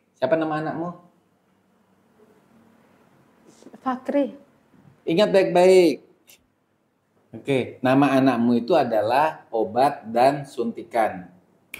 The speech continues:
Speaker 1: Oke, siapa nama anakmu?
Speaker 2: Amoxicillin.
Speaker 1: Iya. Siapa?
Speaker 2: Amoxicillin.
Speaker 1: Amoxicillin dengan yang satu amoxicillin, yang satu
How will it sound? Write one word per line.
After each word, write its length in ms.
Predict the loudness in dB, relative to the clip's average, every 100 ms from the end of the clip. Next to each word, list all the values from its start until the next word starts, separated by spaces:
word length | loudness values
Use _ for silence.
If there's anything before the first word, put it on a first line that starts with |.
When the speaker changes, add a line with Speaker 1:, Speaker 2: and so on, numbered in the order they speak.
| -10
Speaker 1:
Oke, 120 | -6
siapa 200 | -4 -2
nama 200 | -4 -4
anakmu? 300 | -6 -6 -8
Speaker 2:
Amoxicillin. 760 | -8 -10 -8 -4 0 0 -2 -6 -16 _ _ -4
Speaker 1:
Iya. 580 | 2 2 2 -2 -10 -20 _ _ -10
Siapa? 500 | -6 -6 -8 -14 _ _
Speaker 2:
Amoxicillin. 540 | -10 -10 -8 -2 0 2
Speaker 1:
Amoxicillin 560 | 2 0 0 2 2
dengan 280 | 0 -2 -4 -8 -16 _ _ _ _ _ _ _
yang 140 | -2
satu 220 | 2 2
amoxicillin, 680 | 2 0 -2 -6 -4 2 2 2
yang 100 | -2
satu 440 | -6 -2 -4 -4